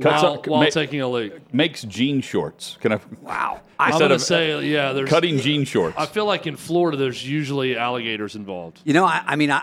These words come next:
Speaker 3: I
Speaker 2: Alligators or meth.
Speaker 3: I, I had
Speaker 2: One of the
Speaker 3: this
Speaker 2: two.
Speaker 3: one to where I, I didn't think you'd come close, and Chad, you were actually very close. But Florida
Speaker 2: <laughs>
Speaker 3: man
Speaker 2: Really?
Speaker 3: loses arm to gator while taking a leak.
Speaker 2: Wow.
Speaker 3: Yeah, I, I mean, I was setting
Speaker 2: So
Speaker 3: this
Speaker 2: the other
Speaker 3: up.
Speaker 2: way around, I had him killing the alligator, but in fact, the alligator almost killed him.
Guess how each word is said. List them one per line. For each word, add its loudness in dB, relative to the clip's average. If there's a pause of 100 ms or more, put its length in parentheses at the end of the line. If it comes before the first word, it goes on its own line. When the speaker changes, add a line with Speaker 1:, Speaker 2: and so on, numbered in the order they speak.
Speaker 3:
I 2
Speaker 2:
Alligators 2
or 0
meth. -8
Speaker 3:
I, 0
I 2
had 4
Speaker 2:
One 4
of 2
the 6
Speaker 3:
this 0
Speaker 2:
two. 2
Speaker 3:
one 4
to -4
where 4
I, 0
I 0
didn't 2
think 2
you'd 0
come 4
close, 2
and -6
Chad, 0
you 2
were 6
actually 0
very 2
close. 2
But -8
Florida 6
Speaker 2:
<laughs> -
Speaker 3:
man 4
Speaker 2:
Really? 6
Speaker 3:
loses 2
arm 4
to 2
gator 4
while 2
taking 0
a 4
leak. -2 (360)
Speaker 2:
Wow. -4 (480)
Speaker 3:
Yeah, 2
I, 2
I 2
mean, 2
I 6
was 2
setting 4
Speaker 2:
So 6
Speaker 3:
this 4
Speaker 2:
the 6
other 6
Speaker 3:
up. 4
Speaker 2:
way 4
around, 0
I 2
had 0
him -8
killing 2
the 2
alligator, -2
but -4
in -6
fact, 0
the 0
alligator -2
almost -2
killed -2
him. -6